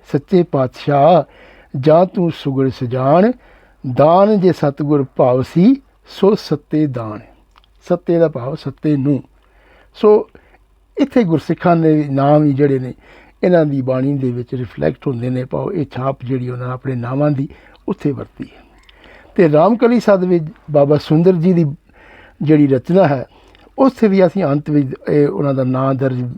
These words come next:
ਮਿਲਦਾ ਹੈ ਸਾਨੂੰ, "ਕਹੈ ਸੁੰਦਰ ਸੁਣੋ ਸੰਤੋ, ਸਭ ਜਗਤ ਪੈਰੀ ਪਾਏ ਜੀਓ।" ਭਾਵ ਸੁੰਦਰ ਜੀ ਦੀ ਇਹ ਜਿਹੜੀ ਬਾਣੀ ਹੈ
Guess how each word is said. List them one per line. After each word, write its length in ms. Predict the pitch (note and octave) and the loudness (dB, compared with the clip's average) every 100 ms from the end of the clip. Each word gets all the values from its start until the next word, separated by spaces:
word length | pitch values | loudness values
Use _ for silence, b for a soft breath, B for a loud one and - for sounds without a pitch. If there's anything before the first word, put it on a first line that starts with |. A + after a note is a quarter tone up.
| B2+ | -8
ਮਿਲਦਾ 280 | C3 C#3+ F3 | -8 0 2
ਹੈ 80 | |
ਸਾਨੂੰ, 340 | D3+ C#3+ B2 B2+ B B B B _ | 2 0 -4 -10 B B B B _
"ਕਹੈ 320 | D#3+ B2+ F#3+ | 0 4 2
ਸੁੰਦਰ 460 | - D3 D3 D#3 - b b b | 2 0 2 2 0 b b b
ਸੁਣੋ 400 | - F3+ G#3+ A3 | -6 0 2 2
ਸੰਤੋ, 580 | - D3 C#3 D3+ E3 A3 _ - - | 0 -4 -2 0 2 0 _ -10 0
ਸਭ 200 | F3+ D#3+ | 0 0
ਜਗਤ 440 | B2 C#3 F3 - | 0 0 0 -2
ਪੈਰੀ 500 | F#3 - C3 B2+ E3 - | -4 -2 -2 -2 -6 -8
ਪਾਏ 280 | B2+ A#2+ A#2 | -10 -8 -12
ਜੀਓ।" 340 | A2+ A#2+ - _ b b b b | -14 -16 -16 _ b b b b
ਭਾਵ 200 | - C#3+ | -2 -2
ਸੁੰਦਰ 360 | C3+ - C#3 D3 | -2 -2 -2 0
ਜੀ 240 | C#3+ D3+ | 0 -2
ਦੀ 140 | C#3+ C#3+ | -4 -6
ਇਹ 120 | C#3 | -6
ਜਿਹੜੀ 180 | B2+ B2 | -6 -6
ਬਾਣੀ 420 | C3 C3+ C3 D#3 | -8 -8 -2 -2
ਹੈ 200 | B2+ D3 | 0 -2